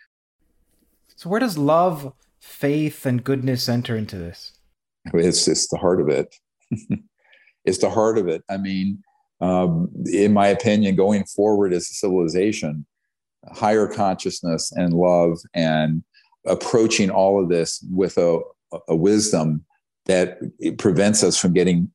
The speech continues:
Speaker 2: pulled into these manipulative narratives is, is really key. But that's the heart in the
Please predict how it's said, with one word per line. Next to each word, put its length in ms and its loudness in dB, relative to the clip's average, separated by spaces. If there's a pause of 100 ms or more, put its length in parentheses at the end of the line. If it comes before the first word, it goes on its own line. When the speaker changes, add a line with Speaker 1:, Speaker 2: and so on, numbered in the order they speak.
(140)
Speaker 2:
pulled 420 2
into 300 -2
these 460 -2 (460)
manipulative 880 0
narratives 680 -2
is, 280 -2
is 200 -2
really 220 2
key. 320 -2
But 160 -2
that's 300 -2
the 80 -12
heart 380 0
in 120 -2
the 180 -2